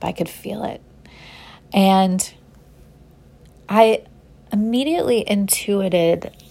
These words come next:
that I, as a thirty-something artist, probably wasn't gonna be the right person to help him navigate that.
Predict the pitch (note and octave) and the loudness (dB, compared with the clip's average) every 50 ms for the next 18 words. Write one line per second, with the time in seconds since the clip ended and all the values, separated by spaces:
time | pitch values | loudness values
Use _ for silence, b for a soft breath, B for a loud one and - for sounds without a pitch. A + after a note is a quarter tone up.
0 | - - F#3+ F#3 F3+ F3+ E3+ E3+ - - F3+ F3+ F3+ F#3+ G3 F#3+ F#3+ F#3+ F#3 F#3+ | -16 -12 -10 -8 -6 -4 -4 -4 -4 -4 -6 -4 -2 -2 -2 0 0 -2 -2 -4
1 | F#3+ - - b b b b b b b b b b b b b - - - - | -6 -8 -12 b b b b b b b b b b b b b -20 -20 -20 -20
2 | - - - - - - - F#3+ F#3 F#3 F#3+ F3 - F#3 E3+ E3+ E3+ - - - | -20 -20 -20 -20 -16 -6 -2 0 2 2 2 0 0 0 -2 -2 -4 -4 -2 -2
3 | F3+ F3 E3+ F3 F3 - - F3+ F3+ F3 E3 - E3+ E3 E3 E3 D#3+ D#3+ E3 E3+ | 0 0 0 -2 -2 -2 -2 -2 -4 -4 -4 -4 -4 -4 -2 -4 -6 -6 -8 -10
4 | E3 - - - - _ - - - - - - - - - _ - - _ - | -12 -16 -20 -20 -20 _ -20 -20 -20 -20 -20 -20 -20 -20 -20 _ -20 -20 _ -20
5 | - - - F#3+ F3+ F3+ F3+ E3 D3+ - E3 E3 - - - - - - b b | -12 -6 -2 0 0 2 2 2 0 0 -2 -2 -2 -2 -2 -4 -4 -10 b b
6 | b b b b b b - - - - - - - - - F#3+ F#3+ G3+ G#3 G#3 | b b b b b b -20 -20 -20 -20 -18 -16 -16 -6 0 2 4 4 4 2
7 | G3+ G#3 A3 A3 G3+ F3+ E3 E3 E3+ F3 E3+ F#3 F3 E3+ F3 F3 E3+ E3 D#3 - | 2 2 4 2 2 2 4 4 4 4 2 0 -4 -4 -4 -4 -4 -4 -6 -10
8 | - - F3 E3+ E3 D#3+ D#3+ E3 D#3+ E3+ E3+ D#3+ E3 D#3 D#3 D#3 - - - F3 | -10 -6 -4 -2 -2 -2 -2 -2 -2 -2 -2 0 0 -2 -2 -4 -6 -8 -8 -6
9 | E3 D3+ - - - G2 - F#3+ F#3 - - - B B B B B B B B | -6 -6 -6 -8 -8 -8 -8 -10 -10 -12 -18 -20 B B B B B B B B
10 | - - F3 - - E3+ E3 - E3 D#3+ D#3+ D3 - - F3+ F#3 G#3 G3+ - - | -6 -6 -2 0 0 0 0 -2 -6 -6 -6 -8 -8 -8 -10 -10 -10 -10 -10 -10
11 | - - - - | -10 -10 -10 -12